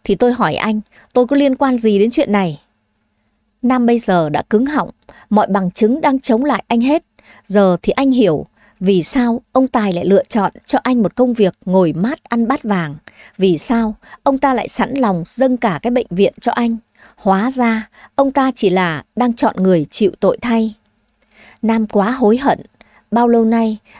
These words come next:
anh ở chung với ông Tài, chứng kiến bao nhiêu chuyện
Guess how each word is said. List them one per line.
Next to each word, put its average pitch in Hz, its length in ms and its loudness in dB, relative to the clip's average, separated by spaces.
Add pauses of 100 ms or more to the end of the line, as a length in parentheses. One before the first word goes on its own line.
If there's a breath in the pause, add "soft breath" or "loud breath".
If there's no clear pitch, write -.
anh 269 160 -2
ở 190 180 2
chung 254 280 0
với 240 100 -4
ông 262 140 0
Tài, 180 380 -4 (240 soft breath)
chứng 226 240 0
kiến 247 340 -2
bao 262 180 0
nhiêu 254 160 2
chuyện - 200 0